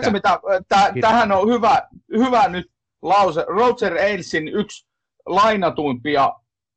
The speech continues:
Speaker 2: quoteseja, ö, hänen lainatuimpia lauseitaan on se, että totuus on se,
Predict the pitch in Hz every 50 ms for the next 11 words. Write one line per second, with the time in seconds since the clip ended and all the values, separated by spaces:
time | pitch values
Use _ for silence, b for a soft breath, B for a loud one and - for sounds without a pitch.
0 | _ _ _ - _ 190 190 185 175 160 143 - - - 143 131 131 117 - -
1 | 160 165 165 156 147 147 170 170 165 165 165 - - - 196 208 220 208 196 170
2 | 143 151 147 135 - 151 147 135 101 117 170 180 175 165 147 - 151 131 127 120
3 | 117 123 127 127 131 135 135 175 156 151 139 139 - 147 139 b b b b _
4 | _ - 240 240 247 - 220 175 147 - - - 151 151 147 139 - - - 180
5 | 165 165